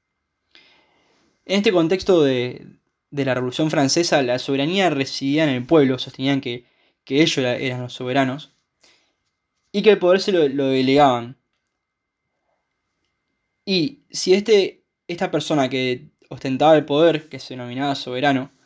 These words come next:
abusaba del mismo,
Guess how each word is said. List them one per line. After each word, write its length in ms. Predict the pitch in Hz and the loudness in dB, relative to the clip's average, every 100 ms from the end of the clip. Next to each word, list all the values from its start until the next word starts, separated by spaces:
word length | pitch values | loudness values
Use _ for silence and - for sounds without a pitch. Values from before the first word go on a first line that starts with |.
| _ _ _ _ _ _ _ _ _ _ - | _ _ _ _ _ _ _ _ _ _ -4
abusaba 520 | 139 135 - 202 151 | 0 0 4 4 4
del 180 | 131 135 | 2 0
mismo, 440 | 156 147 143 - | -2 -2 -6 -8